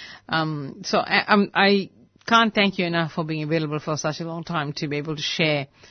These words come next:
your experiences and views with us, and, the, and, and our listeners will, will definitely enjoy it.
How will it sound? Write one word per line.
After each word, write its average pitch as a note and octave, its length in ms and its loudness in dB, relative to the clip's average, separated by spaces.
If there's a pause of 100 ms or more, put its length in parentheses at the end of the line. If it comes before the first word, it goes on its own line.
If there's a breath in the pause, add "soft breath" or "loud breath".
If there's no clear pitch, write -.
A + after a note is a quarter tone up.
(140 soft breath)
your E3+ 120 0
experiences D#3+ 680 0
and C#3+ 140 -2
views D3 340 -2
with A2 120 -6
us, F#2+ 240 -4
and, C#3 120 -6
the, D3 100 -2 (100)
and, C#3 160 -2
and D3 160 0
our D3 60 4
listeners D#3 540 2
will, D3+ 100 -6
will C#3+ 420 -8
definitely D3 480 -4
enjoy B2+ 320 -6
it. A2+ 200 -10